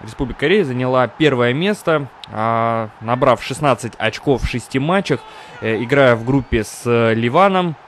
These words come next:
Туркмением, Шри-Ланкой и, э, К Н Д Р. Вот. И после того, а, как заняли они первое место, вышли они в третий раунд, и там,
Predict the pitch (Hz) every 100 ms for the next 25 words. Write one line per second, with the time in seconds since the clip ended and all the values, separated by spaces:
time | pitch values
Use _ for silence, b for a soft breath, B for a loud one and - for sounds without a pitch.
0 | - 127 - 143 170 160 139 117 B B
1 | - 131 127 131 156 147 131 117 120 131
2 | 127 - B B - 110 110 127 131 139
3 | 131 90 - 110 110 113 101 - 104 131
4 | 185 202 - - - - 135 120 113 110
5 | 147 190 - B B - 107 104 107 113
6 | 110 107 104 101 101 104 110 131 185 -
7 | 117 117 113 107 104 - 131 120 127 175
8 | 190 147 - - 143 - 127 135